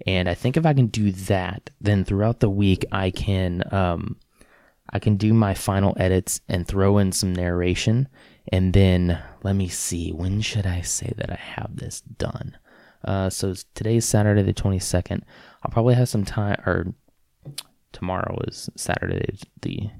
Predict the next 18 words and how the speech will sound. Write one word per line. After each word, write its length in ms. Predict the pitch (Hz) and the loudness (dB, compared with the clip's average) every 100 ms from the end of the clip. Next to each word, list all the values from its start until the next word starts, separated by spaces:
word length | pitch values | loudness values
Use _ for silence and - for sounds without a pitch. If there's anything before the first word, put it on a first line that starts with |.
| - | -12
twenty-second. 600 | - - - - - - _ - - - - 104 | -8 -6 -4 -4 -6 -10 _ -20 -20 -20 -4 2
Um, 300 | 95 90 - | 2 2 0
I'll 100 | - | -2
probably 280 | - 185 226 | 2 4 4
have 100 | 190 | 2
some 120 | 95 | -2
time 240 | 98 92 | -2 -4
on 160 | 82 82 | -6 -8
Sunday 680 | - - 87 87 85 85 - | -6 -4 -4 -4 -6 -8 -10
too. 600 | - - 95 85 80 95 - _ | -10 -8 -6 -6 -6 -10 -14 _
So 260 | - 98 92 | -10 -8 -8
if, 200 | - - - | -10 -8 -2
okay, 300 | 120 95 90 | -2 -2 -6
so 340 | - 98 98 - - - - _ _ - | -2 -2 -2 -6 -20 -20 -20 _ _ -2
let's 280 | 110 - | -2 -2
then 300 | - 110 104 | -2 2 2
say 340 | 98 - 92 92 98 - - - _ _ _ _ - - | 0 -2 -2 -2 -6 -10 -20 -20 _ _ _ _ -16 -14
September 960 | - - 101 - 95 95 92 90 90 | -12 -10 -6 -2 0 0 0 0 -2